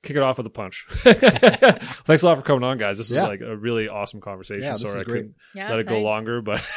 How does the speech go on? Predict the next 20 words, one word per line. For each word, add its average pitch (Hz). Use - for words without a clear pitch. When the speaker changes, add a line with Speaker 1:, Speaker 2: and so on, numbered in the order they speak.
Speaker 1:
<laughs> -
there's 139
always 139
room 139
to 120
do 131
this 123
again. 101
So, 92
uh, 104
Speaker 2:
Sure. -
Speaker 1:
yeah, 135
thanks 107
a 117
lot. 127
Speaker 2:
We 113
do 113
a 104
part 104
two. 113